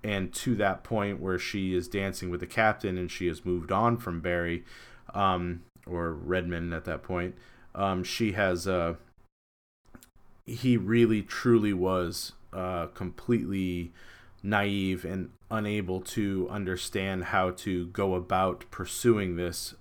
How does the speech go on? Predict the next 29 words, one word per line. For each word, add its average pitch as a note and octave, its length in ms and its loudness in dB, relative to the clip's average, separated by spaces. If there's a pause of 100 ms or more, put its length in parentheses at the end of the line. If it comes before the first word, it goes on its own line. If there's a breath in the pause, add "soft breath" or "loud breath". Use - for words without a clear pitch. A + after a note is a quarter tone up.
(100)
uh, E2 300 -4
romantically. F#2 760 -6 (460 loud breath)
'Cause - 100 -6
I A2 80 8
think B2 220 2
that's A2+ 240 4
one G#2+ 120 2
of G2+ 80 0
the F#2 80 2
big, F2+ 540 0 (180)
um, F#2 360 -2
one G#2 180 0
of F#2+ 120 -4
his F#2 140 -4
other F#2+ 380 2
arcs G2+ 400 0
that F2+ 140 -4
he F#2 120 -4
goes F#2 380 -2
throughout E2+ 380 -4
this - 160 -14
film B2 360 2
is F#2 220 -2 (480 loud breath)
how A2 400 6
he G2+ 600 -2 (100)
changes F#2+ 800 -2
as F2+ 300 -2
a E2+ 40 -4
person F2 600 -4